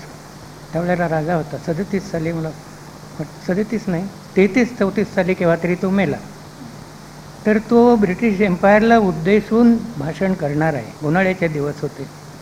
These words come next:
उन्हाळा संपत होता आणि पावसाळा सुरू होणार होता, असा तो सीन. आणि आमचा रेडिओ घरी बनवलेला, त्यावेळेला पॉवर पेंटूड नुकताच आला होता,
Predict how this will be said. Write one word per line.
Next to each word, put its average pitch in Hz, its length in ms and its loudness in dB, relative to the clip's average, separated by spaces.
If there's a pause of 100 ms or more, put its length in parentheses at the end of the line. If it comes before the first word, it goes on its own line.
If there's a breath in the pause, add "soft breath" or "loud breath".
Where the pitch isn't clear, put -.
(300)
उन्हाळा 180 220 -2
संपत 190 400 -2
होता 160 180 -2
आणि 190 100 0
पावसाळा 175 440 -2
सुरू 185 240 -2
होणार 139 260 -4
होता, 151 200 -6
असा 160 240 -6
तो 175 160 -10
सीन. 160 200 -10 (1000)
आणि 196 160 -8
आमचा 202 320 -6
रेडिओ 220 320 -2
घरी 240 220 -4
बनवलेला, 185 520 -2
त्यावेळेला 196 340 0
पॉवर 175 320 -2
पेंटूड 180 400 -4
नुकताच 165 400 -4
आला 160 180 0
होता, 160 240 -2